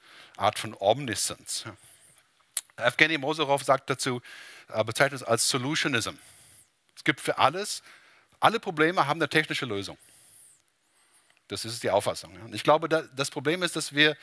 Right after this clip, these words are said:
wenn wir im Business sind, sagen müssen, das ist schon gut, dass es technische Lösungen gibt, aber die Business-Probleme oder sozialen Probleme, die wir haben, das sind keine technologischen Probleme. Ja. Das sind andere Probleme.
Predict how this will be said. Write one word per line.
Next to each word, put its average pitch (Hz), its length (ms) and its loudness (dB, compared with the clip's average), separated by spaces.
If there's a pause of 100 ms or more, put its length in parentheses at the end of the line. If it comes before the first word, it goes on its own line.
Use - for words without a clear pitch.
(360)
wenn 131 180 2
wir 139 80 2
im 131 100 -2
Business 185 340 0
sind, 147 180 0
sagen 135 240 2
müssen, 143 300 -6
das 139 260 -2 (500)
ist - 120 2
schon 196 180 0
gut, 185 240 -10
dass 147 120 -2
es 143 100 -4
technische 160 340 0
Lösungen 151 400 -4
gibt, 123 260 0
aber 135 200 2
die 123 160 -6
Business-Probleme 123 760 -4
oder 107 100 -4
sozialen 127 360 2
Probleme, 104 280 -6
die 101 120 -6
wir 98 120 0
haben, 101 200 -2
das 101 140 -8
sind 117 120 -12
keine 104 200 -8
technologischen 107 600 -8
Probleme. 87 360 -14
Ja. 107 120 -18 (640)
Das - 140 -8
sind 104 120 -8
andere 127 300 -4
Probleme. 92 420 -16